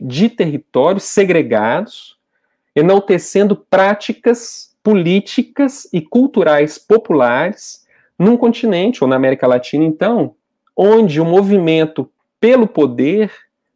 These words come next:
produziu violências, estigmas, preconceitos, preconceitos espaciais que são permanentes, ou que seguem conosco.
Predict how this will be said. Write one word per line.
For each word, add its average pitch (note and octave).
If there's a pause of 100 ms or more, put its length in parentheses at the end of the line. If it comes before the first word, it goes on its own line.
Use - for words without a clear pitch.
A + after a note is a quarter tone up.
(100)
produziu D#3+
violências, E3+
estigmas, G3+
preconceitos, - (320)
preconceitos E3
espaciais E3+ (380)
que -
são F#3 (300)
permanentes, D#3+ (300)
ou C3
que -
seguem E3+
conosco. A2+